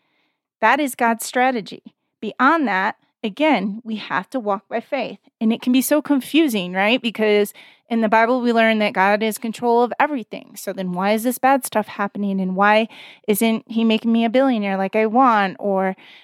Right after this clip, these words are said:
um, helping me out with my purpose, or whatever it may be? But the reality is he's already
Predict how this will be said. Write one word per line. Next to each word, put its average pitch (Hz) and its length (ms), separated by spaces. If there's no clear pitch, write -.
um, 196 580
helping 233 340
me 226 180
out 330 180
with 208 140
my 208 120
purpose, - 640
or 202 380
whatever 214 460
it 202 100
may 208 180
be? 220 320
But 262 180
the 247 60
reality 233 520
is 214 200
he's 262 200
already 226 800